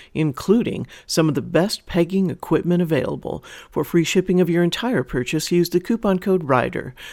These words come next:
That's R Y D E R. Hey, everybody. Let's catch you up on what's been happening since my last podcast.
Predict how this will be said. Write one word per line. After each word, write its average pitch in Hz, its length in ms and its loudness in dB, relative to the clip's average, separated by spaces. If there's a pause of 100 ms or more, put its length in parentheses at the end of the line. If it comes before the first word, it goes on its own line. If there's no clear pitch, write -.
(140)
That's 160 340 -2
R 180 320 6
Y 156 600 0
D 147 460 -8
E 147 300 -4 (100)
R. - 760 -4 (580)
Hey, 190 400 6
everybody. 139 760 2
Let's 175 280 2
catch - 320 -2
you 160 120 0
up 160 160 0
on 127 180 0
what's 156 240 0
been 135 160 -2
happening 156 460 -2
since - 340 -6
my - 160 -2
last 151 400 -2
podcast. 139 680 -4